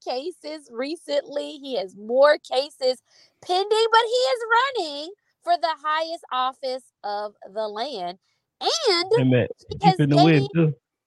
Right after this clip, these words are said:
Speaker 1: more voters as a result of his announcement. There are people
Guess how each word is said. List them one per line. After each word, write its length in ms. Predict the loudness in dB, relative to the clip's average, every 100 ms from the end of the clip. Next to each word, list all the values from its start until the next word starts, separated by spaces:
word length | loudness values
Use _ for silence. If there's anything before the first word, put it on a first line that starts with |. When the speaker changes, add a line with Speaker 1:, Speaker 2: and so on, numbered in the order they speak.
| -12
Speaker 1:
more 500 | -2 0 2 2 -2 -10 -14
voters 760 | -4 -4 -4 -12 _ -20 _ -6
as 180 | -4 -4
a 60 |
result 600 | -10 -12 -6 0 2 0 -2
of 200 | -4 -4
his 380 | -4 -8 -8 -14 -20 -20 _ _ _ _ _ _ -20 -20 _ -4
announcement. 720 | -4 0 0 0 -2 -6 0
There 160 | 0 0
are 100 | -4
people 580 | -8 -12 -2 0 0